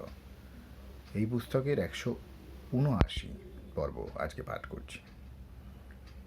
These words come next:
রামেশ্বর হইতে স্বামীজি রামনাদাভিমুখে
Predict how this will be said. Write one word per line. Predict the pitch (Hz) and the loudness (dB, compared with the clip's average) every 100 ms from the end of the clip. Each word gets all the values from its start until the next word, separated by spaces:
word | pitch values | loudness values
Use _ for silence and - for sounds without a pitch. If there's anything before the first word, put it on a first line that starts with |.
| - - - - - - - - - - - - - - - - - 110 | -12 -12 -12 -12 -12 -12 -10 -10 -10 -10 -10 -10 -10 -10 -10 -10 0 8
রামেশ্বর | 113 123 151 - 170 | 10 10 8 6 8
হইতে | 151 156 | 8 6
স্বামীজি | 151 104 104 95 85 71 - - - - | 4 6 6 6 2 0 -4 -12 -8 2
রামনাদাভিমুখে | 90 98 104 101 87 82 87 90 82 - 87 80 78 | 8 10 10 8 8 4 4 4 2 2 0 0 -2